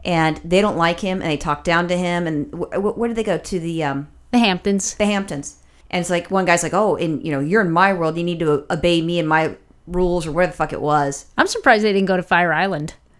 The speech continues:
Speaker 2: Or maybe they did. I don't know.
Speaker 1: Well, not so far. They'll, they'll probably be at Fire Island at some point.
Speaker 2: Yeah.
Speaker 1: But so I thought that was kinda interesting. And I was taping stuff on, well, that's on Logo.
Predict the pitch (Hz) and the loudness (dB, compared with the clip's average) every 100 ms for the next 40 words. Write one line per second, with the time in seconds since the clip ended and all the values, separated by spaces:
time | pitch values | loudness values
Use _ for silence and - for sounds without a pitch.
0 | _ _ - 240 294 285 285 302 220 - | _ _ 0 4 4 2 0 0 -2 2
1 | 196 214 190 160 233 226 269 - 294 320 | 2 2 0 0 2 2 2 0 -2 0
2 | 240 196 - 349 466 466 392 - 165 147 | 0 0 -2 -2 -4 -2 -2 0 0 0
3 | 139 147 143 - 165 196 139 107 101 - | -2 -4 -6 -6 -6 -6 -6 -6 -8 -14
4 | - 180 151 156 _ - 233 294 247 320 | -4 -2 -2 -6 _ -4 0 0 2 0
5 | 311 269 - 254 254 311 330 - 123 - | -2 -6 -2 -2 -2 -4 -4 -6 -8 -10
6 | _ - 214 202 202 - 208 196 - 277 | _ -4 0 2 2 2 2 2 0 -2
7 | 320 302 240 226 - 240 214 214 - - | 0 -2 -2 -4 -2 0 0 -2 -6 0
8 | 190 185 - 202 196 262 330 214 175 175 | 0 -2 -2 0 2 2 2 2 4 2
9 | 175 101 | 2 -6